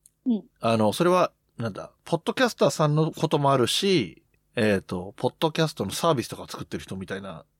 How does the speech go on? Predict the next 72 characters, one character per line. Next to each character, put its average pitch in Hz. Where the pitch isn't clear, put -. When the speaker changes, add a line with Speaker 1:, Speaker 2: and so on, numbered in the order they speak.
Speaker 2:
場 110
合 107
も 104
あ 104
る 95
し、 -
み 113
た 90
い -
な 82
話 101
な 87
ん 78
だ 90
け -
ど、 107
Speaker 1:
は 214
い。 -
Speaker 2:
裏 240
方 117
さ 113
ん 135
も 151
含 -
め 98
て -
な 90
ん 90
だ 110
け 151
ど、 165
そ 160
う -
い 156
う -
人 151
に、 90
え 123
ー、 123
毎 175
月 -
三 143
十 135
日、 92
二 127
月 156
は 127
二 98
十 90
九 -
日 85
だ -
け -
ど、 -
Speaker 1:
は 214
い。 202
Speaker 2:
に、 165
え 98
ー、 -
七 -
月 220
ま 120
で 90
七 135
回 151
連 143
続 139
シ 120
リ 98
ー 85
ズ 82
で、 -